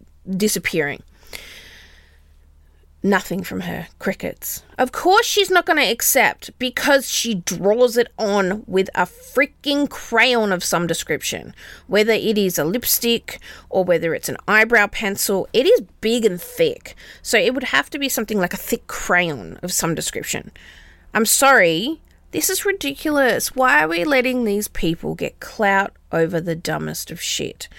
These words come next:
Another one that's popped up in the oth-, in the last few days was this Australian woman, girl, idiot. Basically, she made a video. She was basically saying that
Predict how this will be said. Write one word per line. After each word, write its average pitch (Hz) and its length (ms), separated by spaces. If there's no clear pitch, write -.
Another 262 380
one 294 280
that's - 160
popped - 340
up 139 200
in 180 60
the 170 160
oth-, - 420
in 190 120
the 170 80
last 165 260
few 175 140
days 151 400
was 170 160
this - 320
Australian 175 1040
woman, 180 720
girl, 160 480
idiot. 165 480
Basically, 226 640
she - 160
made 247 180
a 254 60
video. 170 520
She - 140
was 254 120
basically 294 480
saying 180 480
that 170 420